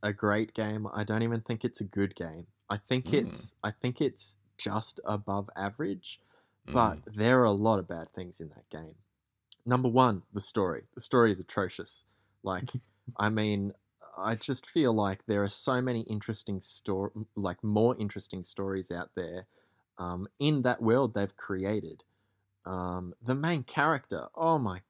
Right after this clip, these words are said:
Speaker 1: God, just the worst. One of the
Speaker 2: Mm.
Speaker 1: worst, like, basic ass dudes.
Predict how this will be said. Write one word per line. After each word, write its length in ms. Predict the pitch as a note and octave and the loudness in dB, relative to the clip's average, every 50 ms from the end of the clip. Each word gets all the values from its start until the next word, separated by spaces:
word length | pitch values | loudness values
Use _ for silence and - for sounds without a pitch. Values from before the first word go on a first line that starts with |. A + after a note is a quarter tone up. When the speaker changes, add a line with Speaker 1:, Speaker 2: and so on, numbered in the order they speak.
| - | -12
Speaker 1:
God, 260 | - D#3+ C#3+ A#2+ G2 - | -8 -6 -4 -4 -4 -6
just 280 | - - F#3+ - - - | -6 -8 -6 -6 -4 -2
the 80 | A#2+ F#2+ | -2 -2
worst. 720 | F#2+ F#2 F#2 G2 A#2 B2+ G#2+ F2 F2 - - - - - - | -2 -2 0 4 4 4 4 2 0 -4 -10 -12 -12 -12 -6
One 220 | B2+ C3 C#3 C#3+ | -4 -2 0 0
of 140 | C3+ C3 - | -2 -2 0
the 80 | - A2 | 0 0
Speaker 2:
Mm. 160 | E2 D#2 D2+ | 0 0 0
Speaker 1:
worst, 560 | G2 G2+ G#2+ A2 G#2+ G#2+ A2 - - _ _ _ _ _ | 0 2 2 2 2 0 -2 -6 -12 _ _ _ _ _
like, 340 | - G#2 F#2+ F2+ F2+ - _ - _ _ _ _ _ _ _ - G#2 G#2 _ - | -8 -8 -8 -8 -10 -12 _ -20 _ _ _ _ _ _ _ -14 -14 -10 _ -4
basic 580 | F#2 F#2 G2+ G2+ - - - G#2 F#2+ - - - - | -2 -2 -2 -2 -4 -4 -4 -6 -6 -6 -10 -8 -6
ass 360 | G2 F#2+ F#2+ F#2+ F#2+ - - | -4 -4 -4 -4 -6 -8 -10
dudes. 840 | - F#2+ - G2+ G2 F#2+ F#2 F2+ F2+ F2 F2 F2+ - - - - | -12 -6 -4 -2 0 0 -2 -2 -4 -8 -8 -10 -12 -12 -12 -14